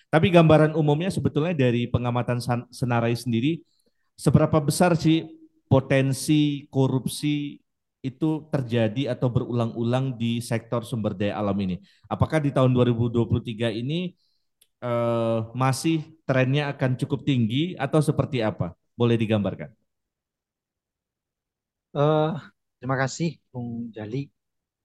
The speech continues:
Speaker 2: Kalau korupsi, eh, barangkali kita tidak bisa menyatakan akan habis gitu ya, akan tuntas untuk tahun dua ribu dua puluh tiga gitu. Eh,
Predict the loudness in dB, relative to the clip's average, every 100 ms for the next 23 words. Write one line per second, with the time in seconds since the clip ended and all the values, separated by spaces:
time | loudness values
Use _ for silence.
0 | _ _ _ -2 2 2 2 2 0 -2
1 | -6 -4 -4 -6 _ _ _ _ -4 0
2 | 0 -2 -4 -8 -4 -2 0 -2 -2 -2
3 | -4 -2 -2 -2 -6 -6 -4 -4 -6 -10
4 | -12 -16 -10 -10 -10 -18 -18 -18 -18 _
5 | _ _ _ -10 -2 -2 -4 -10 -14 -16
6 | -12 -8 -8 -8 -6 -4 -4 -10 -20 -14
7 | -12 -12 -12 -12 -12 -14 -18 -20 -16 -14
8 | -14 _ _ _ _ _ _ -20 -20 -20
9 | -20 _ _ _ _ _ _ _ -16 -14